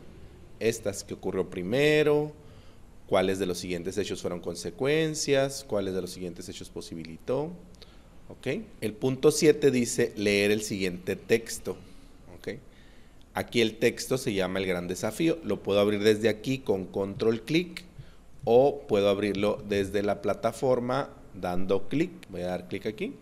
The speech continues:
Aquí está El Gran Desafío. Y hay que poner todos los adverbios que se encuentran aquí. Recuerden que hay diferentes tipos de adverbios. Hay de tiempo, hay de modo, de lugar. Miren, voy a poner aquí tipos de adverbios.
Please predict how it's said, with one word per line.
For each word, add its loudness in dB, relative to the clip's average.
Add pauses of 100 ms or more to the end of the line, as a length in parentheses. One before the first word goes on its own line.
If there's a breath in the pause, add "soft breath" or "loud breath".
Aquí -16
está -8
El -10
Gran -4
Desafío. -2 (1900 loud breath)
Y 6
hay 8
que 4
poner 2
todos 6
los 2
adverbios 2
que -8
se -6
encuentran -6
aquí. -8 (360 loud breath)
Recuerden 4
que 0
hay 6
diferentes 0
tipos -4
de 0
adverbios. 0 (280)
Hay -8
de -6
tiempo, 0
hay -2
de -8
modo, -2
de -2
lugar. 0
Miren, -8
voy -2
a -2
poner -6
aquí -12
tipos -6
de -4
adverbios. -8